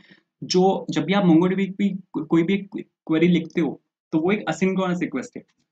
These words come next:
asynchronous रिक्वेस्ट इसलिए है क्योंकि वो चीज़ आपकी cloud पे चल रही है, ठीक है, तो वहाँ पे time लगेगा, तो इस वजह से मेरे को यहाँ पे await लगाना पड़ेगा, ठीक है। इसके बाद आप, आपको यहाँ पे front end पे कोई response भी भेजना है, क्योंकि जब आपके पास back end पे एक request आती है तो आप front end पे कोई response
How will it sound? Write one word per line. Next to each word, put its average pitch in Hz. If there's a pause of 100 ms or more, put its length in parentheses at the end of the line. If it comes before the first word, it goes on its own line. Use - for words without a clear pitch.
(300)
asynchronous 190
रिक्वेस्ट 196
इसलिए 185
है 196
क्योंकि 185
वो 185
चीज़ 202 (120)
आपकी 151
cloud 170
पे 180
चल 151
रही 117
है, - (480)
ठीक 175
है, - (120)
तो 147
वहाँ 143
पे 208
time 160
लगेगा, 127
तो -
इस 151
वजह 170
से 185
मेरे 175
को 175
यहाँ 170
पे 190
await 160
लगाना 135
पड़ेगा, - (120)
ठीक 170
है। 156 (460)
इसके -
बाद 220
आप, 190
आपको 175
यहाँ 185 (140)
पे 208
front 165
end 180
पे 185
कोई 185
response 160
भी 170
भेजना 151
है, 202 (140)
क्योंकि 147
जब 143
आपके 143
पास 165
back 127
end 156
पे 160
एक 156
request 156
आती 143
है 156
तो 156
आप 147
front 135
end 143
पे 156
कोई 156
response 135